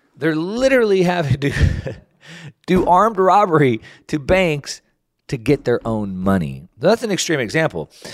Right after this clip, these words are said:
The U K wasn't quite as bad. And of course, in the United States, we're not quite seeing that either. But do you want to wait until you get to the point that it takes guns to go into a bank to get your own money out?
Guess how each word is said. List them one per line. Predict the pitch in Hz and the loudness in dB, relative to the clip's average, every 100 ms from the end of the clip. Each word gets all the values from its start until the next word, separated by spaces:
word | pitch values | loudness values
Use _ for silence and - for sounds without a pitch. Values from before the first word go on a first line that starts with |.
| - - | -14 -6
The | |
U | 139 | -4
K | 147 151 | 0 2
wasn't | 127 117 107 | 2 0 -2
quite | 113 104 | -2 -2
as | - | -2
bad. | 101 131 | -2 -2
And | 131 | -4
of | |
course, | - 131 | -6 -6
in | 135 | -6
the | 127 | -6
United | 113 | -8
States, | - 110 - | -8 -8 -8
we're | 107 | -12
not | 95 | -10
quite | 104 95 | -10 -10
seeing | - 90 | -12 -10
that | 85 82 | -8 -8
either. | 147 147 73 - - - | -6 -6 -6 -10 -20 -12
But | - 110 | -8 -6
do | 143 | -4
you | 170 165 | -2 -2
want | 127 143 | -2 -4
to | 113 | -4
wait | 87 98 185 - - _ _ _ _ _ _ _ - | -4 -4 -4 -8 -20 _ _ _ _ _ _ _ -18
until | 90 127 | -8 -4
you | 131 | -4
get | 104 120 | -4 -4
to | 120 | -6
the | 101 | -10
point | - 120 147 - _ _ _ _ _ | -8 -8 -8 -14 _ _ _ _ _
that | 90 90 | -8 -8
it | 82 | -10
takes | - 110 139 - | -6 -6 -6 -12
guns | - 85 107 170 254 | -8 -6 -6 -6 -10
to | - | -10
go | 78 95 | -4 -4
into | 123 123 | 0 0
a | |
bank | 85 92 147 - | 0 -2 -4 -10
to | |
get | 113 - | -12 -8
your | 104 | -8
own | 110 | -6
money | 92 139 | -8 -8
out? | 233 285 - | -10 -16 -20